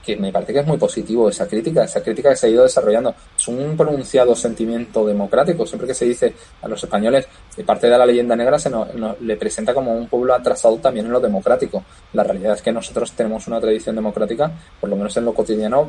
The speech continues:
bastante más avanzada que otros países. Por ejemplo, yo estoy pensando en el Reino Unido. El Reino Unido lo que tiene es una capacidad, eh, salvaje o sobrenatural, digamos, de tragarse fragmentos de su historia, eh,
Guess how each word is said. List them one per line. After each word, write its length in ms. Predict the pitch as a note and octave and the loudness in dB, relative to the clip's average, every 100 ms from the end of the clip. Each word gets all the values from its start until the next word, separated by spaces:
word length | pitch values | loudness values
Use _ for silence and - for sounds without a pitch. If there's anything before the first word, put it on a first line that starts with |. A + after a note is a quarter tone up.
| F#3 | -2
bastante 340 | - - G#2 | -6 -4 -4
más 160 | A#2+ A#2+ | -2 -2
avanzada 280 | B2+ A#2 G#2+ | 0 2 2
que 80 | G2+ | 0
otros 160 | G#2+ | -4
países. 380 | - A2 - - - - - _ | -4 -4 -4 -6 -10 -20 -20 _
Por 100 | G2+ | -2
ejemplo, 240 | G#2 A#2 | 2 2
yo 80 | A2 | 2
estoy 160 | G2+ - | 2 -2
pensando 320 | A#2+ C3+ C3 | -2 0 0
en 80 | G#2+ | 0
el 80 | G2+ | 0
Reino 240 | A2 A#2+ | -2 -2
Unido. 320 | B2 A#2+ D#3+ D#3+ - - | 0 0 0 -2 -18 -6
El 80 | |
Reino 200 | A#2 A#2 | -4 -2
Unido 260 | B2 B2+ C#3+ | 0 4 4
lo 60 | C3+ | 4
que 60 | |
tiene 120 | G#2+ B2 | 0 -4
es 100 | - | -4
una 120 | C3 | 0
capacidad, 720 | A2+ B2+ - G#2+ A2+ B2 A2+ | 2 2 0 0 2 2 0
eh, 520 | - A2 G#2 G2+ G2+ F#2+ | -8 -6 -6 -6 -8 -10
salvaje 800 | - - F#2+ F#2+ A#2 - B2 E3 - - - - | -14 -6 -4 0 0 2 0 0 -10 -20 -20 -6
o 100 | G#2 | -2
sobrenatural, 800 | - A2 G#2+ G#2+ G#2+ G#2+ B2 C#3+ | 2 2 2 0 2 4 6 4
digamos, 440 | A#2+ A2+ B2+ E3+ - - - - | 2 2 2 -2 -4 -14 -20 -4
de 340 | A#2 A2 G#2 - - | 2 4 2 -2 -4
tragarse 840 | - A2 G#2 A#2 C3 - D#3 F3+ - | 2 2 4 2 2 4 4 4 0
fragmentos 560 | - - A#2 A#2+ C3 - | -2 -2 -2 -2 0 0
de 80 | |
su 160 | C3 B2+ | 0 -2
historia, 580 | A#2 - C#3+ D3 F3+ A3 - - - C#3 | -2 4 4 6 2 -2 -10 -20 -12 -4
eh, 600 | A#2+ A2 G#2+ G#2 G2+ | -2 0 0 0 -4